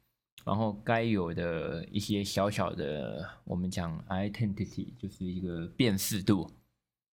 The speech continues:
再小的一些辨识度，它自始终它都做得非常的好，而且它可能哦，同样的一个拉链头，它就会用个五六年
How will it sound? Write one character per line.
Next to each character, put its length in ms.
再 180
小 240
的 100
一 40
些 100
辨 240
识 180
度， 220
它 540
自 120
始 200
终 320
它 100
都 140
做 280
得 60
非 180
常 200
的 80
好， 320
而 80
且 100
它 160
可 140
能 340
哦， 220
同 200
样 200
的 100
一 60
个 100
拉 160
链 180
头， 300
它 140
就 100
会 120
用 220
个 280
五 180
六 160
年 320